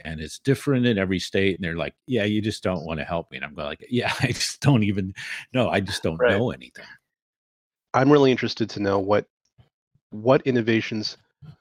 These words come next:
Speaker 2: interest you the most right now based on the practical type of impact they can have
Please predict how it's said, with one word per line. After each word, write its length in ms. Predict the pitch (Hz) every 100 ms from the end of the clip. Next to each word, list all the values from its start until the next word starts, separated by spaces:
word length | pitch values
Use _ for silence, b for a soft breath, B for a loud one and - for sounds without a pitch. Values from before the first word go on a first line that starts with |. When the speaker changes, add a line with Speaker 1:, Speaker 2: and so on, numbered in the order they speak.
| -
Speaker 2:
interest 500 | 127 123 139 120 - -
you 180 | 123 127
the 100 | 113
most 520 | 104 101 101 - - _ _
right 220 | 110 107 92
now 480 | 104 98 98 95 - B B B _ _ _
based 320 | 120 117 -
on 500 | 107 107 101 101 110 - -
the 140 | 107 -
practical 720 | - 120 120 - 117 - 110
type 300 | - 110 101
of 120 | 101 -
impact 320 | 113 104 - - _ _ 98 -
they 140 | 107 95 -
can 80 | 98
have 480 | 110 95 95 101